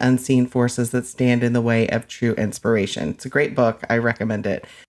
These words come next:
So in that book, Catmull details how Toy Story two was quite nearly a disaster. Uh, the winter prior to the film's release, someone at Pixar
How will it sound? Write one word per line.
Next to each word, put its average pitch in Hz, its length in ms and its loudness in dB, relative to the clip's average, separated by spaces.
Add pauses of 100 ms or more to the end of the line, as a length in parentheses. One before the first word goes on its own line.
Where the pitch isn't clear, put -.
(140)
So - 140 0
in 240 200 4
that 180 200 2
book, 143 180 0
Catmull 170 420 -2
details 143 680 0
how 131 480 2 (320)
Toy 160 180 2
Story 151 300 0
two 135 380 0
was 127 160 0
quite 143 320 -2
nearly 131 400 0
a 117 80 -2
disaster. 117 800 -4 (520)
Uh, 135 100 4
the 139 160 2
winter 180 340 2
prior 165 540 2
to 156 760 -4
the 139 220 -2
film's 139 420 0
release, 131 580 -2
someone 143 300 0
at - 140 -6
Pixar 120 640 0